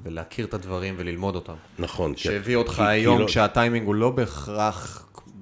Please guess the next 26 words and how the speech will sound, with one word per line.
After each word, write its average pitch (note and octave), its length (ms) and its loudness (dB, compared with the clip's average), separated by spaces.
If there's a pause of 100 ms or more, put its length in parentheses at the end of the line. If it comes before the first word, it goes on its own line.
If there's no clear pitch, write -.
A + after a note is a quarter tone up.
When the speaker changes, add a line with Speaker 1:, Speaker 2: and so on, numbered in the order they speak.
Speaker 1:
בטוח G2+ 320 -2
לא G2 60 -8
כמו F2+ 140 -8
באלפיים F2 400 -6
ותשע, F2 640 0
Speaker 2:
נכון, - 120 -2 (200)
נכון. D2 240 -10
Speaker 1:
שהיום A2 360 2
אתה G#2 120 -2
כבר G2 120 0
צריך - 180 -6
להיות A2 180 0
החכם F#2+ 600 0
יותר, A2 420 4
לדעת F#2+ 340 2
איפה G2+ 200 0
ל-, G2 80 4
באדג'ים A2 540 2
לעשות A2+ 320 2
את - 40 -2
Speaker 2:
אבל, G2 200 6
Speaker 1:
הדברים. G2+ 200 6
Speaker 2:
אבל F#2+ 200 6
היום B2+ 180 6
יותר A2+ 240 -2
קל, F2 300 -6